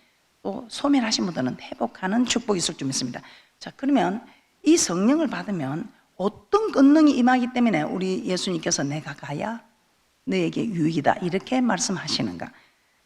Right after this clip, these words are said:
요한복음 칠 장 삼십칠 절에서 삼십구 절에서는 이렇게 말씀하고 있습니다.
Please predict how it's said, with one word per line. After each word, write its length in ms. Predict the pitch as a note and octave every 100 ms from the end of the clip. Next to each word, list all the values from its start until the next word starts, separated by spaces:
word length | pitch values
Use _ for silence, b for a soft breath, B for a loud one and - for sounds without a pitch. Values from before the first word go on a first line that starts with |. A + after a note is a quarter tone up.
| _ _
요한복음 420 | B3+ C#4+ C4+ B3+ A#3+
칠 160 | D4+
장 140 | - C#4+
삼십칠 600 | - E4+ D#4 B3 - C#4
절에서 320 | D4 B3+ B3
삼십구 560 | A#3 C#4+ D4 - - G#3+
절에서는 560 | G3+ F3+ - C3 A#3 -
이렇게 400 | A#3 A#3 - G#3
말씀하고 720 | - D#3 D3+ D3 C#3+ - G#2
있습니다. 560 | - - A2+ E2+ -